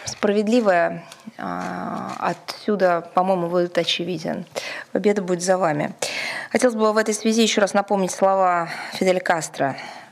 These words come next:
Прямая цитата. "Нужно твёрдо бороться с блокадой, поскольку блокада является главным препятствием для нашего развития, поскольку блокада — это не только запрет на торговлю с Кубой, но и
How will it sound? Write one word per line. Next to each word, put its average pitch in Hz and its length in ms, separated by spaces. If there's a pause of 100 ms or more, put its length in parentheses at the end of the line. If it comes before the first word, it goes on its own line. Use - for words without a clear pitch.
(140)
Прямая 170 300
цитата. - 520
"Нужно 190 320
твёрдо 220 380
бороться 190 400
с 180 40
блокадой, 175 540
поскольку 170 380
блокада 185 580
является 170 560 (340)
главным 233 320
препятствием 208 580
для 165 100
нашего 165 300
развития, 185 400
поскольку 156 340
блокада — 170 480
это 156 100
не 160 120
только 160 480
запрет 180 500
на 170 60
торговлю 196 440
с - 60
Кубой, 170 300
но 165 160
и - 180